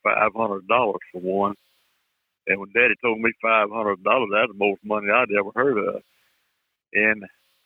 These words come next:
I got me a jug, a glass jug that was too big to go in the dog's mouth. He couldn't carry it. But then I fixed the, the, the head of the jug with some bird feathers and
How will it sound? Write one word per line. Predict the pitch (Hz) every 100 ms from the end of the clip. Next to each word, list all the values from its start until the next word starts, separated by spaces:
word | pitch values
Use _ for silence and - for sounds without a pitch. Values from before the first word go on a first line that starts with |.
| _ _ _ _ _ _ _ _
I | 135
got | 139 175 -
me | 117 110
a | 98 -
jug, | 135 123 98 101 95 101 _ -
a | 101 -
glass | 127 151 135 -
jug | 113 110 98 98 101
that | 95 92
was | 101 95 92 - _ _ _ _ _ _ _ _ _ _ _ _ _ -
too | 165 160
big | 123 135 110 107 113 - _ _ _ _ _
to | 104
go | 104 123 117
in |
the | 101 95
dog's | 113 104 92 98
mouth. | 117 104 87 -
He | 98 -
couldn't | 135 101 -
carry | 143 123 98
it. | 85 _ _ _ _ _ _ _ _ _ _ -
But | 104 -
then | 131 117
I | 120 -
fixed | 147 - -
the, | 101 104 _ 98
the, | 92 _
the | 92 98
head | 131 143
of | 117
the | 90 90
jug | 135 156 117 117 _ _ 110
with | 98 -
some | 92 87 -
bird | 123 113 98 -
feathers | 101 98 85
and | -